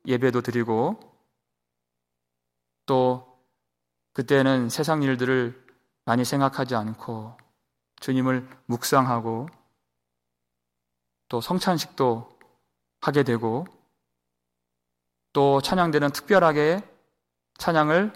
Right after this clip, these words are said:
준비하죠. 몇 달 동안. 우리가 지금 코로나 바이러스 지금 때라서 그렇게 다 할 수는 없지만, 참 이 아름다운 일이지만, 우리가 정말 이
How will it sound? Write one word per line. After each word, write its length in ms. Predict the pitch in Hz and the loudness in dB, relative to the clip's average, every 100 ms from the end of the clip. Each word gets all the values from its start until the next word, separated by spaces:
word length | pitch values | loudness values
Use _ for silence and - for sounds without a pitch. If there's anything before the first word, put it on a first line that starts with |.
| - _ _ _ _ _ _ _ _ _ | -14 _ _ _ _ _ _ _ _ _
준비하죠. 680 | - 143 135 131 117 117 180 170 | -2 0 4 2 2 0 0 -2
몇 140 | 117 | -2
달 120 | 117 | -2
동안. 520 | 107 110 110 175 202 _ _ _ _ _ _ _ _ _ _ _ | -4 -6 -6 -8 -12 _ _ _ _ _ _ _ _ _ _ _
우리가 200 | - 131 | -8 -4
지금 200 | 135 135 | -2 -4
코로나 420 | 131 185 180 175 156 | -2 0 2 4 4
바이러스 760 | 139 135 127 - 131 123 117 - - | 4 2 -2 -4 -4 -4 -6 -12 -12
지금 240 | 123 120 | -8 -4
때라서 540 | 147 139 123 131 123 - _ | 0 0 0 -2 -4 -10 _
그렇게 300 | - 127 131 | -8 -6 -4
다 280 | 123 123 120 | -4 2 2
할 120 | 131 131 | 2 -2
수는 200 | 139 131 | -4 -6
없지만, 600 | - 123 147 139 104 - _ _ _ _ | -6 -2 2 2 0 -10 _ _ _ _
참 560 | - - 185 131 113 - _ _ _ - | -12 -2 -2 -2 -6 -18 _ _ _ -14
이 60 | 95 | 0
아름다운 500 | 120 151 147 147 139 | 2 2 4 4 4
일이지만, 640 | 123 113 117 147 117 104 - _ _ _ _ - - - - - _ _ _ _ _ _ _ _ | 0 -2 2 2 2 -4 -18 _ _ _ _ -20 -20 -20 -20 -20 _ _ _ _ _ _ _ _
우리가 280 | - 147 165 | -2 4 4
정말 460 | 156 143 170 175 160 | 4 0 4 4 4
이 680 | 147 147 135 117 - - | 2 2 0 -2 -8 -16